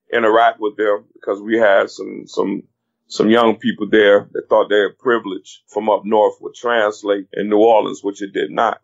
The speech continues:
Um, they seen any white person outside of New Orleans as a bunch of, uh, quote unquote nigger lovers. So I would have to negotiate with these Homeland Security people. Um, you had to be very calm, very still,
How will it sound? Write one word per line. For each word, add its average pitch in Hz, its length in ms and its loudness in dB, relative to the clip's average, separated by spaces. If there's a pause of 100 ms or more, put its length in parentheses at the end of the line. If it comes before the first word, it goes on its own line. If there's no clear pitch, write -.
Um, - 640 -2
they 110 100 0
seen 110 320 -6
any 107 160 -4
white 107 320 2
person 104 320 0
outside 98 340 2
of 87 60 -8
New 98 100 -4
Orleans 104 400 0
as 101 140 -20
a - 100 -16
bunch 104 300 -4
of, 98 220 -10
uh, - 400 0
quote 104 200 2
unquote 101 360 -2
nigger 107 240 -4
lovers. - 480 -8
So - 160 -4
I 120 80 4
would 117 140 0
have 113 160 2
to 110 80 -14
negotiate 104 800 -4
with 107 240 -2
these 113 320 -14
Homeland 107 440 0
Security 104 500 0
people. 104 520 -6
Um, 104 440 2
you 113 160 -2
had 117 160 2
to 113 60 -8
be 104 160 -12
very 107 260 2
calm, 107 540 0
very 101 260 0
still, 101 540 -4